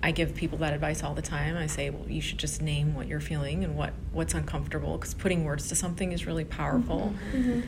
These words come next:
Speaker 1: So that's just one example. Um, did that answer your question?
Speaker 2: Yeah.
Speaker 1: Okay.
Speaker 3: Mm-hmm. Did, um, you said that your dad was really an advocate for you. Would you say that's where you get most of your advice from, is from looking back on things that he's told you when you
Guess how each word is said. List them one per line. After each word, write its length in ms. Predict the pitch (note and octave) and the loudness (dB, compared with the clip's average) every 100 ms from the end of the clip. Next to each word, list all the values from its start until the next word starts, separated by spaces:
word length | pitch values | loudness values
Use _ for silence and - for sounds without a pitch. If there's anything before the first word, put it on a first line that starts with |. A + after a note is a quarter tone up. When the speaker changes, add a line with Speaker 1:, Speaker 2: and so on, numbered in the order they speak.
| - | 0
Speaker 1:
So 140 | G3+ | 8
that's 180 | A3+ A#3 | 10 10
just 160 | G#3 | 4
one 140 | F3 D#3+ | 4 2
example. 800 | D3+ - D3 D3 D3+ - - - | 2 0 0 0 -2 -2 -4 -4
Um, 540 | D#3+ D3+ C#3+ C#3 - F3 - - - - - - - - - | -2 0 -2 -4 -6 -6 -8 -10 -10 -10 -8 -6 -6 -6 -6
did 120 | F#3 | 2
that 140 | F#3 | 2
answer 240 | E3+ E3+ F3 | 2 0 -2
your 60 | |
question? 440 | D#3+ D#3+ - F3 E3+ | -4 -4 -4 -4 2
Speaker 2:
Yeah. 240 | A3+ G#3 - | 4 4 4
Speaker 1:
Okay. 140 | E3+ - D#3 | -2 -2 -2
Speaker 3:
Mm-hmm. 220 | B3+ A#3 A#3 - - - - - - - - - | 0 2 2 -2 -8 -8 -10 -8 -8 -8 -6 -2
Did, 260 | B3+ B3 A#3+ | 2 2 6
um, 460 | A#3 A3+ G#3+ A3 - - - - - - B3+ | 8 8 6 0 -4 -8 -10 -10 -10 -8 0
you 140 | B3 | 0
said 240 | - C4 | 6 6
that 100 | B3 A#3 | 6 6
your 120 | A#3 | 6
dad 280 | A3 A3 A3+ | 6 6 6
was 180 | A3+ | 4
really 180 | A#3 A3+ | 4 2
an 100 | G#3+ | 2
advocate 420 | G#3 G#3+ A#3 C4+ C4+ | 0 0 2 2 2
for 180 | C4 | 6
you. 220 | B3+ C4 C4 | 8 8 6
Would 140 | B3 | 4
you 60 | A#3 | 2
say 120 | B3 | 2
that's 160 | A#3+ B3 | 2 4
where 100 | A#3 | 2
you 120 | A#3 | 6
get 180 | A#3+ A#3 | 4 6
most 240 | A#3 A3+ | 2 2
of 80 | A#3+ | 4
your 100 | A#3 | 6
advice 340 | A3+ A#3 A#3 | 6 4 2
from, 220 | - A#3+ A#3 | 0 0 0
is 180 | A3 | 0
from 320 | - G#3+ G#3+ A3+ | -2 -2 -2 0
looking 300 | A3+ A3+ A#3 | 0 2 4
back 260 | A3+ G#3+ A3 | 6 4 2
on 220 | A3+ A3 | 0 0
things 220 | A3 A3 | 0 0
that 100 | A3 | -2
he's 240 | - A#3+ - | -2 -2 0
told 280 | - A#3 A3 | 6 6 6
you 140 | A3 | 4
when 180 | G#3+ G#3+ | 2 2
you 360 | A3 A3 A3 | 4 4 2